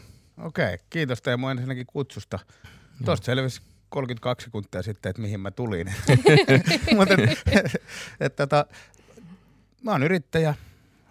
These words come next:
Speaker 1: Äm, sin-, mi-, sillain niinku aidosti yrittäjä, että et, et vähän niinku useammalla,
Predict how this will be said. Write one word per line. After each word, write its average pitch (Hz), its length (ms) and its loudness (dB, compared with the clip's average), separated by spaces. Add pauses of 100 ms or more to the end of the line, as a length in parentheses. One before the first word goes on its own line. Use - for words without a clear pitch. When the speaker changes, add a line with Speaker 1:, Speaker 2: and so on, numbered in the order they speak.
(280)
Speaker 1:
Äm, 120 260 -10 (140)
sin-, 147 180 -4
mi-, 143 280 -4
sillain 147 320 -2
niinku 139 180 -4
aidosti 123 380 0
yrittäjä, 107 460 -4
että 113 220 -8
et, 113 80 -8 (220)
et 113 100 -16 (320)
vähän 120 260 -8
niinku 123 260 -6
useammalla, 110 560 -2